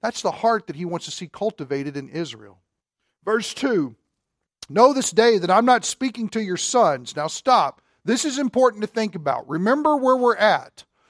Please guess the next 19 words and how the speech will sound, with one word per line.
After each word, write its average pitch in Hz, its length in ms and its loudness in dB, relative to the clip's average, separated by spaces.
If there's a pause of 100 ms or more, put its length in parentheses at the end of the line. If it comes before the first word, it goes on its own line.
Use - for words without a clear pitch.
(540)
<clears throat> 170 380 4
Moses 240 520 2
is 254 120 -2
on 262 160 4
a 247 60 0
mountain 240 380 2
and 196 140 -2
he 233 160 -2
is 196 160 0
talking 294 480 2
to 277 140 -2
the 208 100 -2
second 302 460 -2
generation 233 600 -2
out 175 160 2
of 165 60 -4
the 170 140 0
Exodus, 120 460 -6
yes? 156 460 -4